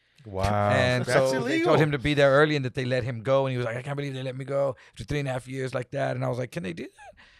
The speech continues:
Speaker 2: I mean, I guess you could do it right now, and, but they could, I doubt they said that you're fired. They
Speaker 3: There's
Speaker 2: just
Speaker 3: some
Speaker 2: say,
Speaker 3: re-,
Speaker 2: "Don't
Speaker 3: like,
Speaker 2: come in."
Speaker 3: repercussions.
Speaker 1: That's the scariest
Speaker 3: You
Speaker 1: part.
Speaker 3: can't fire,
Speaker 2: Yeah, not fire, but
Speaker 3: like,
Speaker 2: go
Speaker 3: people for
Speaker 2: home.
Speaker 3: just
Speaker 2: They can
Speaker 3: traveling.
Speaker 2: let you go home. They're like, if
Speaker 3: Yeah,
Speaker 2: you,
Speaker 3: yeah, yeah, they
Speaker 2: yeah,
Speaker 3: can send
Speaker 2: stay
Speaker 3: you
Speaker 2: home.
Speaker 3: home.
Speaker 1: That, that's the
Speaker 2: With
Speaker 1: s-
Speaker 2: no consequences, though.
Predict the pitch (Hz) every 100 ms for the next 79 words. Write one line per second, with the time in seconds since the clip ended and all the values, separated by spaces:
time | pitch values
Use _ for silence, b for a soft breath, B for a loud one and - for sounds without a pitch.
0 | b b b 147 175 170 156 147 147 180
1 | 277 254 180 139 208 151 117 117 139 127
2 | 135 131 139 135 127 110 135 120 143 185
3 | 143 175 220 208 185 180 147 131 131 -
4 | 139 151 131 143 135 160 160 165 147 147
5 | - 147 131 151 113 107 156 - 107 101
6 | 95 - 120 123 139 - - 120 120 110
7 | 120 107 147 135 - 127 135 127 117 110
8 | 101 98 - _ _ - 196 220 226 -
9 | 202 233 180 170 113 165 175 135 180 226
10 | 156 160 170 233 240 208 180 165 156 143
11 | 208 165 151 139 135 156 143 127 127 120
12 | 151 135 147 175 151 - 147 107 98 120
13 | 127 127 131 131 151 160 190 196 208 170
14 | - 123 101 104 104 69